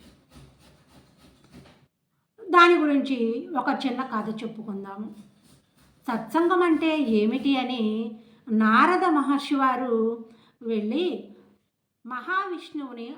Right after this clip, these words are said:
అడిగారంట, "ఈ సత్సంగం అంటే ఏమిటి? సత్సంగం వల్ల ఉపయోగం ఏమిటి?" అని అడిగారట. అప్పుడు మహావిష్ణువు అన్నారట,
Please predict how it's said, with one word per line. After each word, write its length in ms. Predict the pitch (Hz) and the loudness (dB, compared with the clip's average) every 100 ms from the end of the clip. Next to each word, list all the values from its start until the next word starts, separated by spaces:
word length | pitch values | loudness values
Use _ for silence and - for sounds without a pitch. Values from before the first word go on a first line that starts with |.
| 277 | -14
అడిగారంట, 560 | 220 220 226 220 208 220 214 - - _ _ _ _ - | -12 -10 -10 -12 -14 -16 -20 -20 -20 _ _ _ _ -2
"ఈ 200 | 370 359 | 0 0
సత్సంగం 640 | - 226 - 349 370 370 | -2 -6 -6 -4 -4 -2
అంటే 320 | 349 277 269 247 | 0 -2 -2 -4
ఏమిటి? 720 | 220 214 208 233 294 - - _ _ _ | -2 -4 -6 -8 -8 -10 -20 _ _ _
సత్సంగం 600 | 294 285 - 403 403 359 | -2 -2 0 0 4 4
వల్ల 520 | 311 233 220 269 - - - - | 4 2 0 -2 -4 -14 -18 -10
ఉపయోగం 540 | 247 320 381 392 349 | -2 2 4 4 4
ఏమిటి?" 480 | 302 233 233 247 233 | 2 0 -4 -4 -2
అని 180 | 220 233 | -2 -4
అడిగారట. 580 | 214 202 202 202 208 - - _ _ _ _ _ 302 | -6 -6 -6 -8 -10 -16 -20 _ _ _ _ _ -14
అప్పుడు 680 | 226 - 277 208 202 214 226 - - _ - | -12 -4 -2 -2 -2 -6 -8 -16 -20 _ -16
మహావిష్ణువు 800 | 220 214 240 311 311 277 285 269 | -14 -12 -10 -10 -10 -14 -14 -12
అన్నారట, 520 | 208 196 202 202 240 | -14 -16 -18 -18 -16